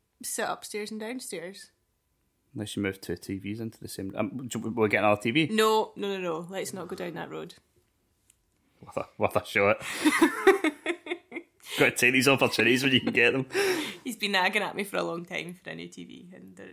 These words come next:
Speaker 1: we don't need a new T V. We don't. Um, and obviously he'll also really enjoy the Mi-, Minecraft Legends that, um,
Speaker 2: Yeah.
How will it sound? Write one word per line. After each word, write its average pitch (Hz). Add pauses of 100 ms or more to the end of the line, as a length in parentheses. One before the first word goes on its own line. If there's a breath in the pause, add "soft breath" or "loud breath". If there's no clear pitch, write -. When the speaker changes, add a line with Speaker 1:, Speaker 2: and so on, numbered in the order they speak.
Speaker 1:
we 202
don't 202
need 185
a -
new 180
T 180
V. 180 (1400 soft breath)
We 196
don't. 196 (300)
Um, 185
and 185
obviously 190
he'll 180
also 175
really 170
enjoy 170
the 165
Mi-, 170 (160)
Minecraft 180
Legends 185
that, 175 (160)
um, 170 (1080)
Speaker 2:
Yeah. 127